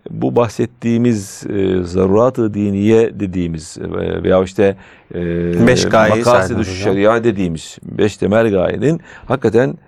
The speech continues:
Speaker 1: e, beşinin de en iyi ko-,
Speaker 2: Merkezi gibi.
Speaker 1: şey, konu olduğu yerdir. Niye? Çünkü hakikaten insan canını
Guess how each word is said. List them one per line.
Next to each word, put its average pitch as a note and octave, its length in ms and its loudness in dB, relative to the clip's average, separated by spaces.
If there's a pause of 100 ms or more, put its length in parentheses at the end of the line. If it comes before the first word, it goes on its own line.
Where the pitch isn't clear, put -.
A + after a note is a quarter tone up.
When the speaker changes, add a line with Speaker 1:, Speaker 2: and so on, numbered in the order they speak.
(180)
Speaker 1:
e, G2+ 440 -6
beşinin B2+ 420 2
de D3 160 6
en C#3 60 2
iyi A#2+ 200 4
ko-, G#2+ 140 -4
Speaker 2:
Merkezi C#3 540 2
gibi. - 580 -8
Speaker 1:
şey, - 160 -4
konu G#2 180 2
olduğu F#2+ 220 2
yerdir. G2 320 4
Niye? D3+ 380 4 (260)
Çünkü C3+ 320 0 (220)
hakikaten A#2+ 360 0
insan A2 300 -2
canını A#2+ 420 2